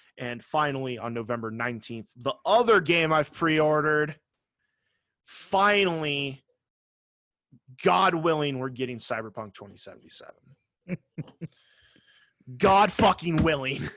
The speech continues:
<laughs> I don't know if, I don't know if they'll make it another delay. Like,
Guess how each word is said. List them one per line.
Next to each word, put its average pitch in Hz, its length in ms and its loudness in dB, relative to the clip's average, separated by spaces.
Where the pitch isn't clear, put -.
<laughs> - 260 -14
I 233 200 0
don't 208 240 -2
know 180 220 2
if, 175 160 -8
I 240 120 4
don't 240 180 4
know 196 140 6
if 190 100 -6
they'll 175 160 2
make 147 400 -4
it 127 140 -4
another 120 340 -4
delay. 123 640 -4
Like, 139 360 -2